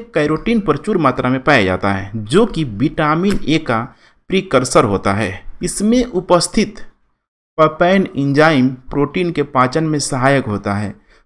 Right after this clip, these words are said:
पपीते में उपस्थित देखिए कैरिकी, ठीक है, कैरिका जैंथिन वर्णक के कारण इसका रंग पीला होता है। हाल ही में हमारे वैज्ञानिकों ने केले के पौधों की एक नई और भिन्न जाति की खोज की है, जिसकी ऊंचाई लगभग ग्यारह मीटर तक जाती है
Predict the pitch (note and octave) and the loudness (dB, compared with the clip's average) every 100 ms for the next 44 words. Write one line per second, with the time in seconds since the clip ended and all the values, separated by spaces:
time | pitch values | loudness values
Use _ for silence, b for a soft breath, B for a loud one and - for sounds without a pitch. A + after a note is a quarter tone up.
0 | _ E3 E3 F#3+ F#3+ B3 B3 A3 - D#3 | _ -2 -2 -4 -2 0 2 2 -2 2
1 | E3+ E3 F#3+ D3+ D3+ D#3 C3 C3+ - - | 2 2 0 0 -2 0 -2 -4 -10 -2
2 | D3 D3+ D#3+ - E3+ - _ _ E3+ D3+ | 2 2 0 -2 -4 -4 _ _ -6 -4
3 | A#2 C#3 C#3 D#3+ D#3+ B2 C3 D3 C#3 A#2+ | -2 0 0 2 0 2 2 2 0 -4
4 | - - A#2+ B2 C3 C3 G#2+ G#2+ G#2+ G2+ | -6 -6 0 2 2 0 0 0 2 0
5 | G2 F#2+ A2 - - C3+ G2 D#2 D2+ D#2 | -4 -2 -2 -2 -6 -2 -2 -2 -6 -6
6 | G#2 - - _ _ _ _ _ _ _ | -6 -12 -20 _ _ _ _ _ _ _
7 | _ - D3 F3+ F3+ C4 A3+ F3 F3+ F#3 | _ 4 6 6 6 6 6 4 4 4
8 | G3 E3+ E3+ E3 E3+ E3+ G3 E3 D3+ - | 4 4 4 4 2 2 2 2 -2 -8
9 | _ F3 F3 G3 G#3+ G#3 G3 D3+ C#3+ D3+ | _ -2 2 4 4 2 2 2 4 2
10 | D3+ D3 - - _ F#3 F#3+ F3 C3+ C#3 | 0 -4 -4 -14 _ -2 -2 0 -2 0
11 | F#3 F3+ B2+ D3 B2+ C#3+ F3 D3 C#3+ D3 | 0 -2 -2 -2 -2 -2 -2 0 0 0
12 | D3+ C#3 - D#3+ D#3 D3+ D3+ B2 B2 D3 | -6 -8 -4 -2 -2 -2 -2 0 -2 -4
13 | D3 E3+ D#3 D3 D3 D3+ B2+ C3+ C3 B2+ | -6 -4 -4 0 0 2 2 0 -2 0
14 | B2 C3 D3+ C3 B2+ C#3 B2+ B2 A#2+ A#2+ | 2 4 4 4 2 2 2 -2 0 0
15 | B2 C#3+ E3+ G#3 | 0 -2 -2 -4